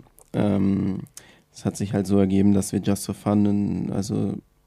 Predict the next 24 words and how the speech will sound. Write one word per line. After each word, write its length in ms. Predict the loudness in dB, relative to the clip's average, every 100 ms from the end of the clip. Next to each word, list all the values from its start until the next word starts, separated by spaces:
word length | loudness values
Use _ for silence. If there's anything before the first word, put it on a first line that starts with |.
| -16
die 280 | -2 0 0
zwei, 460 | -2 2 6 8 6
die 120 | 4
auch 180 | 2 2
schon 200 | 2 4
in 120 | 4
der 100 | 2
Folge 640 | 0 2 6 6 6 2
waren 300 | 2 2 2
bei 160 | 2 2
uns, 400 | 2 2 0 2
ne, 200 | 2 2
wie 220 | 0 -2
schafft 300 | -4 -6 -2
man 180 | 0 0
es, 240 | -2 0
nein, 220 | 2 2
wie 100 | 2
ist 160 | -2 -4
es, 100 | -4
ein 140 | 0
Millionen-Hit 640 | 2 2 0 -2 -2 -4 -2
zu 120 | -2
haben? 140 | 0